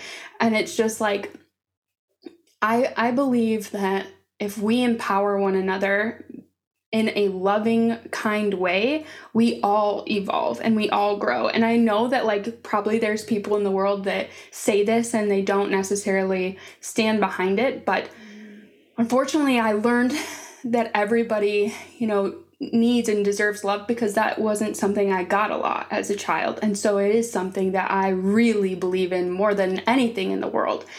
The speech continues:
And so I think I just show up with that in my spaces. And I don't ever want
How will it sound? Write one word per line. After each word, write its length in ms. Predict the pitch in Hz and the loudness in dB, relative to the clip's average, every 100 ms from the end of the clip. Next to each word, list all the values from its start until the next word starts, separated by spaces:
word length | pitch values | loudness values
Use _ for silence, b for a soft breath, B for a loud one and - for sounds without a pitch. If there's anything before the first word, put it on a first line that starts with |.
| B B B | B B B
And 120 | 202 | -2
so 480 | 202 208 202 196 196 B B B B B _ | 2 2 2 0 -2 B B B B B _
I 60 | 196 | -2
think 180 | 226 233 | 0 2
I 100 | 254 | 0
just 240 | 233 220 | 0 -4
show 360 | - - 202 202 | -4 0 0 0
up 300 | - 196 202 | 0 -2 0
with 240 | 240 226 | -2 -2
that 360 | 196 180 185 - - | -2 0 0 -2 -4
in 220 | 220 214 208 | 0 2 2
my 180 | 185 | 0
spaces. 600 | 190 - 220 208 208 202 | -2 -4 -2 0 0 -2
And 200 | 202 214 | 0 0
I 140 | 214 220 | 2 2
don't 280 | 247 254 - | 2 0 -2
ever 260 | 202 220 | -2 0
want 720 | 208 202 202 202 202 - - | 0 2 2 2 0 -4 -14